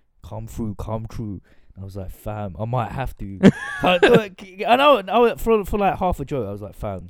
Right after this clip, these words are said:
Speaker 1: you know what, yeah? I was just thinking, do this job for two months, get money, and then start moving hard through the east, you get me?" And he was,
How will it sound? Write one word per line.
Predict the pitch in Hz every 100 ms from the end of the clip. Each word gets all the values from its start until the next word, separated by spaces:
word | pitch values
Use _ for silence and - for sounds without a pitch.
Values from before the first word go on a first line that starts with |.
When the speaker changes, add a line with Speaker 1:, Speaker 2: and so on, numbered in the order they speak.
| 87
Speaker 1:
you | 95
know | 104
what, | 98 92
yeah? | 82 80 90 _ _ _ _ _ _ -
I | 120
was | 156
just | 123 131
thinking, | 143 135 - 104 101
do | 120
this | 110 101
job | - 110
for | -
two | 90 110 104
months, | 101 107 - - _ _ _ _ _ _
get | 135 95
money, | 123 113 107 107 - _ _ _ _ _ _ _
and | 107
then | 113
start | - 135 127
moving | 139 120
hard | 101 135 117
through | - 123
the | 110 123
east, | 127 -
you | -
get | 139 101
me?" | 90
And | 95
he |
was, | 95